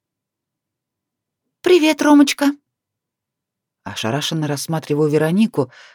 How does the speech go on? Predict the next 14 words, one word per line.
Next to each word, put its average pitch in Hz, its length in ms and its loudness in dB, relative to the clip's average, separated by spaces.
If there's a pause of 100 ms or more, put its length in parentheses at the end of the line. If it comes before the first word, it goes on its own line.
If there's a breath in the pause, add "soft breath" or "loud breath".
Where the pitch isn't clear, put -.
которая, 151 400 0
преодолев 143 520 0
в 123 80 -10
два 139 180 0
прыжка 143 340 -4
расстояние 139 580 0
от 131 60 -2
двери 139 260 2
до 135 100 -2
меня, 156 260 -2
плюхается 147 640 -4
мне 147 180 2
на 143 120 2
колени. 127 500 -4